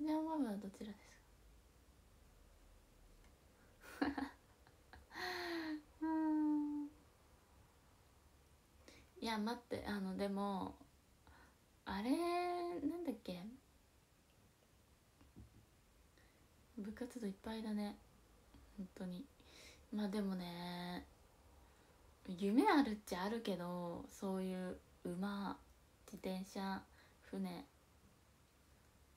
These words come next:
とかは、まあ夢、まだ夢あるよね。まだ夢あるけど、なんかパチンコとか、あ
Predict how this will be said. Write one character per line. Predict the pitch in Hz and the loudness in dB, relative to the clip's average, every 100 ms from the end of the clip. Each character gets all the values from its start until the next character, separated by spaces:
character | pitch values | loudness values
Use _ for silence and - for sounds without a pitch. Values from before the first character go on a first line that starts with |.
| - - - | -20 -20 -16
と | - | -12
か | - - 180 - - | -10 -8 -6 -8 -10
は、 | 180 170 | -12 -8
ま | 170 175 | -6 -6
あ | |
夢、 | 170 170 220 247 202 | -4 0 0 0 2
ま | 240 285 | 4 6
だ | 226 | 6
夢 | 185 196 202 | 4 2 2
あ | 175 | 2
る | 170 | -2
よ | - | -6
ね。 | - - - - - - - - - - - - - - - - - - - - - - - - - - - - - - - - - - - - - - - - - - - - - - - - - - | -8 -12 -16 -20 -20 -20 -20 -20 -20 -20 -20 -20 -20 -20 -20 -20 -20 -20 -20 -20 -20 -20 -20 -20 -20 -20 -20 -20 -20 -20 -20 -20 -20 -20 -20 -20 -20 -20 -20 -20 -20 -20 -20 -20 -20 -20 -20 -20 -16 0
ま | 269 | 0
だ | 330 320 269 - - - | 2 4 4 2 -8 -12
夢 | 226 233 240 | -10 -8 -6
あ | 233 | -6
る | 220 214 | -6 -6
け | - | -8
ど、 | 185 - - | -8 -10 -8
な | 214 | -6
ん | |
か | 196 - - | -6 -8 -12
パ | - | -14
チ | - 381 | -8 -4
ン | 403 | -2
コ | - | 0
と | 403 403 | 4 4
か、 | 330 208 180 - - - - - - - - | 4 0 -2 -8 -18 -20 -20 -20 -20 -18 -6
あ | 214 | -4